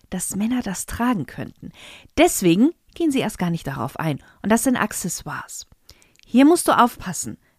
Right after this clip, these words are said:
bei Business Casual. Wir sind legerer unterwegs, aber es geht immer noch ums Business.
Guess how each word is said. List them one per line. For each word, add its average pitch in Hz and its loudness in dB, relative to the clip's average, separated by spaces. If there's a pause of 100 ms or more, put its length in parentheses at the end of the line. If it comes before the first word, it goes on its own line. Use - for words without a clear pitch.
(140)
bei 165 0 (120)
Business 160 -4
Casual. 180 -4 (560)
Wir 233 6
sind 339 2
legerer 302 4
unterwegs, 156 -2
aber 220 0
es - -4
geht - -4 (160)
immer 440 6
noch 202 0 (140)
ums 269 -4
Business. - -8